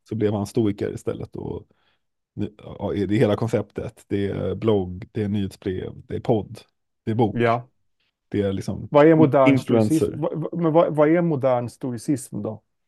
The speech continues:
Speaker 1: Ja, det är väl samma som det var förut. Em, det är väl pre-, liksom, och jag, jag ska bara nämna då Jordan B. Petersons tolv livsregler också, som är,
Speaker 2: Ja.
Speaker 1: det var ju väldigt i ropet för några år sedan. Som, eh,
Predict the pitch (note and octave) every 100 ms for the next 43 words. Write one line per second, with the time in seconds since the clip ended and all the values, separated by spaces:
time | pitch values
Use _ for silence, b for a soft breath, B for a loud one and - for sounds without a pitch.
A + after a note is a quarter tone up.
0 | _ - _ _ _ - - - A#2 B2
1 | - G#2+ G#2+ A2 A2+ A#2 G#2 A2+ G2+ A#2
2 | _ - B2 G#2+ b b - D3+ A3 -
3 | B3 - F3+ F#3+ D#3 - E3+ D3 D#3+ E3
4 | D#3+ E3 C#3 D3+ C3+ D3 C#3+ A#2 G#2+ A2+
5 | A2 A2 G2+ G#2 A#2+ G#2+ F#2+ G2+ - G#2
6 | F#2 A2 A#2+ - A#2+ - C3+ C#3 C3+ -
7 | - - - - - - - B2 A#2+ B2+
8 | C3+ _ - G#2 G#2 F#2+ F#2 G2 - G#2+
9 | A#2 - - G2+ - - C3 _ _ _
10 | _ _ _ - A2 G2+ -